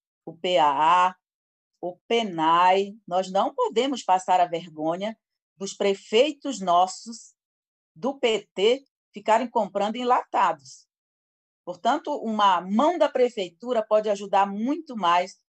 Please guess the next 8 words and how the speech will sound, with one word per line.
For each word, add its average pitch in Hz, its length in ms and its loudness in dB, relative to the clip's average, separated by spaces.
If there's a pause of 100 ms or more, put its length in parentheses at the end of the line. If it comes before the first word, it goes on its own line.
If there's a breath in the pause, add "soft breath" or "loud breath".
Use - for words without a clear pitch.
(220)
neste 220 300 -2
processo 185 520 -2
de 180 100 -6
organização 170 720 -6
da 165 120 -6
pro-, 151 200 -20 (100)
da 151 100 -4
produção 165 680 -8